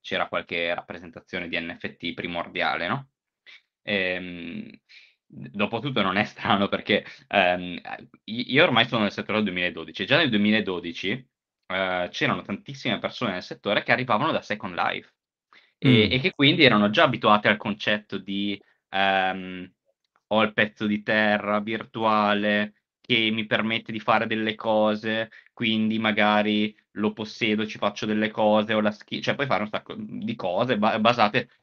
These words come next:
Speaker 1: sul, ehm, sul collezionismo di fatto di un bene virtuale, no?
Speaker 2: Sì.
Speaker 1: Eh, di qualcosa di virtuale che può avere valore,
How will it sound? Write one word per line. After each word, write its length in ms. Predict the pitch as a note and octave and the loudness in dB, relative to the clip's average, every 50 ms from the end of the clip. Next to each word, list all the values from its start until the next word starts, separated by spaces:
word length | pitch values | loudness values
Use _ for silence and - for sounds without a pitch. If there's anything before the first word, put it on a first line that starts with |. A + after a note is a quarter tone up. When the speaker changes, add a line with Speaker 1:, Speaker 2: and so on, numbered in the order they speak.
| _ | _
Speaker 1:
sul, 360 | _ - - B2 A2 G#2+ G#2+ G#2+ | _ -10 -4 0 2 2 4 4
ehm, 500 | G#2 G#2 G2+ G2 F#2+ G2 G2 - - _ _ | 6 6 6 4 4 2 -2 -10 -12 _ _
sul 180 | - - A2+ | -4 -4 -4
collezionismo 920 | G#2+ - A#2 A2 A2 A2 G#2+ - - B2+ C#3 A#2+ G#2+ G#2 G2+ G#2 A2 A#2 | 0 4 4 4 4 4 0 -2 0 4 4 6 8 6 6 4 0 -2
di 120 | A#2 A2+ G#2+ | -2 -4 2
fatto 340 | - G#2+ G2+ G2+ - - A2+ | 4 4 4 4 2 -2 -2
di 100 | G#2+ G#2 | 0 2
un 100 | G#2 G#2 | 2 4
bene 220 | G#2 G2 G2 G2 | 4 4 2 2
virtuale, 680 | F#2+ G2 F2+ C#2+ - G2+ E2 G#1 G#1+ G#1+ - - _ _ _ | 0 -2 -4 -4 -6 -10 -8 -8 -8 -10 -10 -14 _ _ _
no? 300 | _ - - - - _ _ _ _ _ _ | _ -12 -12 -12 -12 _ _ _ _ _ _
Speaker 2:
Sì. 140 | _ - G#2+ | _ -14 -14
Speaker 1:
Eh, 440 | - _ _ - F#2 F#2 F2+ F#2 F2+ | -14 _ _ -6 -2 -2 -2 -2 -4
di 60 | F#2 G#2 | -6 -4
qualcosa 420 | - A2+ G#2+ G#2 - F#2 F2+ F#2+ | -2 -2 -2 0 -2 -4 -4 -4
di 80 | F#2 F2 | -8 -6
virtuale 640 | E2+ F#2 F2 - - F#2 D2 A#1 D2 F2 F#2+ F2+ - | -6 -6 -8 -8 -8 -8 -6 -2 -2 -2 -2 -4 -8
che 60 | - | -10
può 140 | - F2 F2 | -8 -8 -6
avere 240 | F2 F2+ F2 F2+ E2+ | -4 -2 -4 -2 -2
valore, 500 | F#2 F2+ E2+ D#2+ D#2 D#2+ E2+ E2 - | -2 -4 -4 -4 -6 -4 -4 -4 -4